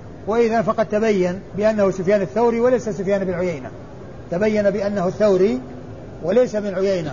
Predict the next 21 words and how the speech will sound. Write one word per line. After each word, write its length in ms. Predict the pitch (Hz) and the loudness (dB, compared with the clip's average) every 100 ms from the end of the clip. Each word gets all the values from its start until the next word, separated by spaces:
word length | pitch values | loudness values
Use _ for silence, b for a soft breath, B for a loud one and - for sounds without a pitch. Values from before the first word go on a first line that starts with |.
| 135 | -6
وهذا 580 | 151 202 220 202 214 240 - - - - - | -2 2 2 2 0 -2 -10 -18 -18 -18 -6
إنما 300 | 214 214 202 | -4 -2 -2
عرف 320 | 196 247 220 202 214 - - - - - 180 | 2 2 4 2 0 -4 -18 -18 -18 -10 -4
بالرجوع 520 | 220 208 190 240 214 | -2 0 0 0 2
إلى 180 | 208 196 | 2 2
ترجمة 420 | 196 170 233 220 190 | 0 -2 0 0 0
مخلد 420 | 240 - 202 190 | 0 0 0 0
بن 140 | 190 | 2
يزيد 440 | 190 180 196 240 190 - - - - - - - - | 2 2 2 -2 -2 -8 -14 -16 -16 -14 -16 -8 2
في 120 | 180 | 2
تهذيب 320 | 185 185 220 | 4 2 0
الكمال، 540 | 202 185 202 240 254 254 - - - - - | 2 2 4 4 2 -2 -12 -16 -16 -10 0
فإنه 420 | 190 226 214 190 | 2 2 2 2
ذكر 400 | 220 240 214 202 | 4 4 2 0
أن 220 | 208 202 196 | -2 -2 -2
من، 340 | 185 185 214 214 220 | -2 -4 -6 -6 -4
أن 240 | 208 202 | -4 -4
من 480 | 196 190 190 185 175 - - - - - - - | -4 -2 -2 0 -2 -6 -12 -16 -16 -14 -10 0
شيوخه 680 | 196 247 226 214 208 247 269 | 4 6 4 0 -2 -4 -6
سفيان 360 | - 185 214 208 | -6 -2 2 2
الثوري، 640 | - 202 190 175 170 175 | 0 2 2 2 0 -2